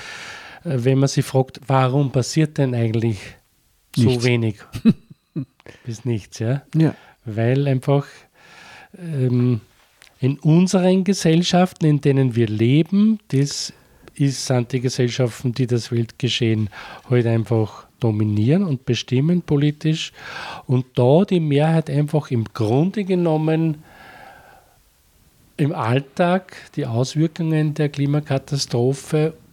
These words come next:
Speaker 1: und auch der, der sozialen, ähm, Disparität, also das Hera-, Auseinanderklaffen von, von Arm und Reich, einfach viel zu, man, man spürt das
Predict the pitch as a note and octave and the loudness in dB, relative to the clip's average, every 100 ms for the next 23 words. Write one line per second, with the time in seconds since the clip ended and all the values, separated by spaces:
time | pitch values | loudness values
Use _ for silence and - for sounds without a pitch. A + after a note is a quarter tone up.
0 | - B2 A2 G#2+ - A2+ A2+ - A2+ G#2+ | -6 -6 -4 -6 -4 -2 -2 -4 -8 -4
1 | B2 - G#2+ A2 C3+ C#3 C3+ A#2+ - - | -4 -4 -2 0 2 2 0 -2 -6 -14
2 | - - - A#2+ A#2 A2+ A2+ A2+ - B2+ | -14 -16 -6 0 2 2 0 -2 -4 -6
3 | - B2 A2 G#2 D3 F3+ C3 A2 A2+ B2 | -2 -2 -2 0 0 2 0 -2 -4 -4
4 | A2+ G#2 A2 C3+ B2+ G#2+ A#2+ C#3+ D3 B2 | -4 -2 -4 -2 -4 -2 0 0 0 -2
5 | - A#2+ G#2 A#2 A2 G#2+ A2+ A#2 G#2 A#2+ | -4 -6 -4 -2 0 -2 -4 -6 -4 -4
6 | B2 A#2 G#2 B2 - - - - - A2 | -2 -2 -2 -4 -4 -14 -18 -14 -6 -4
7 | D3+ D3 - D3 - D3 D#3 D3+ D3 D3+ | -4 -6 -6 -6 -4 -4 -4 -6 -8 -6
8 | D3+ D3+ C#3+ D3 D3+ - F3 F#3 E3 C#3+ | -4 -4 -2 -2 -4 -2 -2 -2 -4 -4